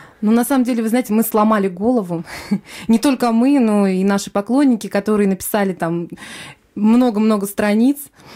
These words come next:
вот, на эту тему, предлагая свои названия,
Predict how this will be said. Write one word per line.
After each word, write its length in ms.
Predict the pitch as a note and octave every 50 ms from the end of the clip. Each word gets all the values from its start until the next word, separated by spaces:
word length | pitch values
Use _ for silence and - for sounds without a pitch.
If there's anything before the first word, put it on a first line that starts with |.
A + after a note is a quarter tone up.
| - - -
вот, 320 | - G#3 G3+ G3 G3+ F#3+ -
на 120 | G#3+ G#3
эту 140 | G3+ G3+ G#3+
тему, 380 | G#3 - - A#3 B3+ B3 A3
предлагая 380 | G#3 G#3 F#3+ G#3 G#3 G3+ G3+ G3+
свои 240 | G3+ - - G3+ G3+
названия, 760 | G3 G3 G3+ G3 F#3+ G3+ A3+ B3+ C#4+ C#4+ A#3 F#3+ E3+ D#3+ E3